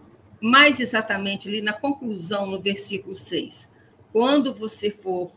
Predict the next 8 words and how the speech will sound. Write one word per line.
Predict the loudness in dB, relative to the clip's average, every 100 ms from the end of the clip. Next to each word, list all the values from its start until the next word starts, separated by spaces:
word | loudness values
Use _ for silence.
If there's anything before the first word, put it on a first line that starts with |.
| _
orar, | -4 0 2 2 -2 -8 -16 _ _ -14
vá | -4 0 0
para | 0 -2 -2
seu | -6 -8
quarto, | -8 -8 -8 -8 -16 -20 _ _ _ _
feche | -10 2 2 4 0 -4
a | -6
porta | -2 0 0 0 -6 -10 -10